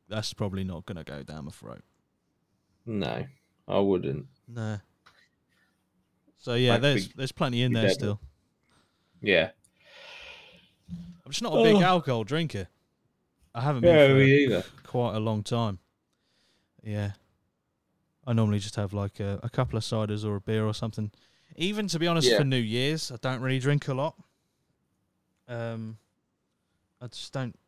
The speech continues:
Speaker 1: I don't find the appeal in drinking that much anymore, unless I just absolutely want to get twatted. Like, then yeah, I guess you would.
Speaker 2: Yeah, see, I'm, I'm too, like, filled with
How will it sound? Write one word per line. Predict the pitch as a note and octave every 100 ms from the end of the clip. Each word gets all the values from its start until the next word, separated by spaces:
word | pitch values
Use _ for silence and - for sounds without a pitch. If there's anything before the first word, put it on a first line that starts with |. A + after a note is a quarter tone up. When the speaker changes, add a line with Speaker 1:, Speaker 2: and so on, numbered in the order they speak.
| _ _
Speaker 1:
I | -
don't | C3 -
find | - A#2+ A#2+ A2+ G#2+ - - _ _ _ _ _ _ _ _ _ _
the | A#2+
appeal | A2 C3+ B2 B2
in | A#2+
drinking | A#2+ A#2+ B2 A#2
that | A2+ A2
much | B2 -
anymore, | A#2+ A2+ A#2 A#2+ - - _ _
unless | B2+ B2 A#2+
I | A#2
just | G#2 - A#2+
absolutely | A2 - - G#2
want | G2+ G#2 G2+
to | F#2+
get | F#2
twatted. | - - A2+ G#2+ - F2+
Like, | G2+ F#2+ G2 - _ _ _ _ _
then | A2+ G#2+
yeah, | A2 A2+ G2 _ _ _ _ _ _ _
I | G#2+
guess | G2 G#2 -
you | G#2+
would. | G#2+ B2 C3+
Speaker 2:
Yeah, | C3+ C3
see, | C3+ D3
I'm, | B2 D#3 E3+ C#3
I'm | C#3 E3
too, | C#3 D#3+ D3+ C3
like, | A2+ G#2+ G2+ F#2+ -
filled | - - A2+ G#2+ G#2 G2
with | G2 F#2 F2 - -